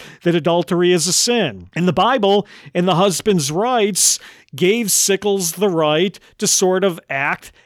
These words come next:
the way he did. And there's something about that called the unwritten law. Now, the unwritten law basically said that, you know, if, if your spouse is either seduced or sexually abused, an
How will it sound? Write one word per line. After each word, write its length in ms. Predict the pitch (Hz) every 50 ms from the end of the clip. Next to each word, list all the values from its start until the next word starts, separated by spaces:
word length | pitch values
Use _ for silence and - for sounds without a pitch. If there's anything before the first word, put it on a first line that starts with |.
| _ _ -
the 120 | - 196
way 320 | 190 170 165 156 160 160 170
he 260 | 156 - 208 214 214
did. 640 | 180 175 240 247 240 226 175 139 120 110 107 101 - -
And 120 | 156 160
there's 160 | 165 156 139
something 720 | - - - - 202 214 190 - 214 208 208 208 202 185 165 _ - _ _ - -
about 340 | 147 135 185 175 170 -
that 400 | - 202 220 226 208 202 - -
called 360 | - - 160 156 165 165 151 151
the 180 | 175 175 170 -
unwritten 640 | 165 175 175 175 170 160 156 165 185 - 165 170
law. 580 | 160 156 151 151 151 147 135 123 110 98 92 92
Now, 180 | 98 113 127 127
the 120 | 139 151
unwritten 460 | 180 208 208 208 214 214 - 180 175
law 340 | 170 180 202 220 226 214 185
basically 560 | 139 147 160 151 147 - - 151 - 156 151
said 500 | 143 - - - 160 151 151 151 151 143 - - - - -
that, 180 | - 156 170 147
you 100 | 160 165
know, 340 | 160 160 156 151 147 147 151
if, 200 | 156 151 - -
if 260 | 175 160 156 - -
your 140 | 143 135 131
spouse 640 | - - - - - 165 170 185 190 202 - - -
is 180 | 170 143 135 160
either 200 | 147 135 143 123
seduced 800 | - - - 135 110 147 156 165 180 190 190 190 - - - - - - - - _ -
or 220 | 139 143 143 147
sexually 640 | 139 - - - 160 160 - - 180 165 165 156 151
abused, 760 | 143 120 139 180 202 214 190 160 147 147 147 139 - - - - 156 147 -
an 160 | 147 156